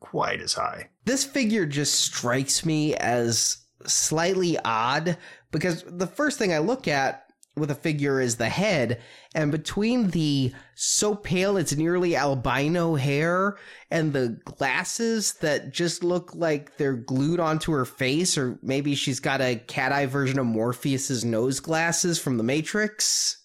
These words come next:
Speaker 1: Those glasses were off-putting to me because on the couple of different versions I've seen,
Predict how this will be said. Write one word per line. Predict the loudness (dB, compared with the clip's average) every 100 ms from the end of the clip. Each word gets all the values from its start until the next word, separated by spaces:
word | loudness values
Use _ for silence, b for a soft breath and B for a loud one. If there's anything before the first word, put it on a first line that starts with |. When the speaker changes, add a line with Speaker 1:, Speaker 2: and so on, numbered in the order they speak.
| _
Speaker 1:
Those | -2 0 0
glasses | 0 2 0 -2 -2
were | -2 0
off-putting | -4 -4 -6 -2 -2
to | -2
me | -2 0
because | -2 -2 0 2 0 0 -4 _ -4
on | -2
the | 0
couple | -2 0
of | 0
different | 0 0 0
versions | 0 0 0
I've | 0 0
seen, | 0 0 2 0 -2